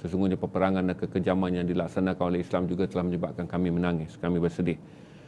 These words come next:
Dan kemudian, ah, setelah saya dibawa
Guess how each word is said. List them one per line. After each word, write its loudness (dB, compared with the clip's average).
Dan 0
kemudian, 10
ah, 4
setelah 4
saya 4
dibawa 6